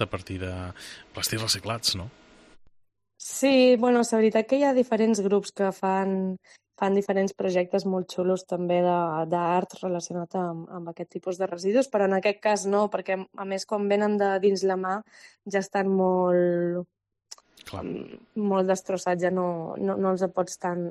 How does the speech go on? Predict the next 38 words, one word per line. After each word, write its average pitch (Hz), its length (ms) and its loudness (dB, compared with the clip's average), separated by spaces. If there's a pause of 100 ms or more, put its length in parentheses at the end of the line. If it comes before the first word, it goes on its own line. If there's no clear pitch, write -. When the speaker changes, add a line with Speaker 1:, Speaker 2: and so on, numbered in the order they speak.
Speaker 2:
utilitzar. 170 680 -4
Vull 170 260 -8
dir 165 160 -8
que 175 160 -10
Speaker 1:
Mhm. 165 160 -4 (360)
Speaker 2:
lo 214 80 4
important 220 520 4
és 233 80 4
intentar 208 500 2
reduir 214 640 8
<laughs> - 480 0
el - 180 -4
consum 226 460 2
de, 214 160 6 (480)
de 202 240 2
plàstics 202 720 0 (100)
i, 180 540 0 (1040)
i 214 100 -2
això, 190 240 -2
i 180 60 -4
sobretot 180 420 -2
això, 190 240 -4
tenir 175 240 -6
cura 185 320 -2
de, 185 120 0 (180)
de 175 180 -6
veure 175 380 0 (160)
on 185 200 0
ho 180 100 0
tires 190 500 0
i 190 80 -10
que 180 220 -10
realment 170 440 -10
acabi 175 380 -6 (540)
a - 80 -8
un 185 140 -4
lloc 175 280 -2
on, 180 240 -2